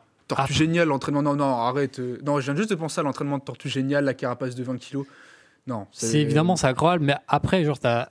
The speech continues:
Speaker 2: Freezer, Cell, Super Saiyan, t'as Boo.
Speaker 1: Ouais,
Speaker 2: Enfin,
Speaker 1: mais
Speaker 2: c'est intestable, en fait. T'as un enchaînement de trois grands méchants. C'est même
Speaker 1: Bah,
Speaker 2: aujourd'hui, même quarante ans après, c'est
Speaker 1: Boo, je le trouve en
Speaker 2: inégalé,
Speaker 1: trop.
Speaker 2: quoi.
Speaker 1: Voilà, Boo, je le trouve un peu en trop, c'est mon avis.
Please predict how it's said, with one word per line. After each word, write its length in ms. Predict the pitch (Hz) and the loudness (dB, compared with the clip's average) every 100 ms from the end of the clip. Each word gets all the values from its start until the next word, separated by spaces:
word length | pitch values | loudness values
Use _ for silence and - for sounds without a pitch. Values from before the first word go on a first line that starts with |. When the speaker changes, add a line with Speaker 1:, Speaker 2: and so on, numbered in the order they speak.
| - | -12
Speaker 2:
Freezer, 760 | - 147 139 147 156 156 - _ _ _ - | -4 -2 2 4 4 2 -4 _ _ _ -6
Cell, 560 | - 139 151 147 143 - | 0 2 4 2 -2 -8
Super 360 | - - 151 147 | -8 -2 0 2
Saiyan, 480 | 139 143 147 151 156 - _ | 2 4 4 4 0 -6 _
t'as 80 | 139 | -6
Boo. 360 | 131 151 175 165 - _ _ - | 2 2 2 -2 -10 _ _ -4
Speaker 1:
Ouais, 60 | 120 | 4
Speaker 2:
Enfin, 220 | 123 123 | 6 6
Speaker 1:
mais 60 | 120 | 4
Speaker 2:
c'est 120 | - | 4
intestable, 540 | 123 143 143 190 170 | 4 4 4 4 4
en 80 | 143 | 4
fait. 340 | 120 127 - - - - - | 4 2 0 -10 -18 -8 2
T'as 120 | 135 | 4
un 160 | 143 | 4
enchaînement 580 | 151 147 - 151 156 170 | 4 4 4 4 4 4
de 120 | 147 127 | 2 2
trois 300 | 101 175 170 | 4 4 2
grands 260 | 147 156 | 4 4
méchants. 420 | 151 139 - 185 190 - - _ | 4 2 4 2 0 -8 -20 _
C'est 500 | - - - - - | -16 -12 -12 -12 -10
même 200 | 117 123 | -2 -2
Speaker 1:
Bah, 80 | 131 | -2
Speaker 2:
aujourd'hui, 460 | 139 123 123 123 170 | 0 2 0 0 2
même 180 | 160 135 - - - | 2 2 -4 -8 0
quarante 360 | 156 156 147 | 2 2 2
ans 80 | 139 | 2
après, 240 | 113 - | 2 -2
c'est 160 | 151 127 | -4 0
Speaker 1:
Boo, 120 | 185 | 0
je 80 | 147 | 2
le 80 | 135 | 2
trouve 140 | 135 | 2
en 40 | 143 | 2
Speaker 2:
inégalé, 160 | 143 | 2
Speaker 1:
trop. 200 | - 127 | 0 -4
Speaker 2:
quoi. 80 | 113 - | -6 -12
Speaker 1:
Voilà, 340 | 135 120 113 113 | -6 -4 -2 -4
Boo, 300 | 110 139 160 | -4 -2 0
je 80 | |
le 80 | 127 | 0
trouve 220 | - 135 | -2 -2
un 80 | 127 | -4
peu 120 | 117 | -2
en 100 | 143 | -2
trop, 280 | 127 - 131 | -2 -4 -4
c'est 160 | 151 127 | -2 -4
mon 140 | 117 | -4
avis. 280 | 120 113 139 | -4 -4 -8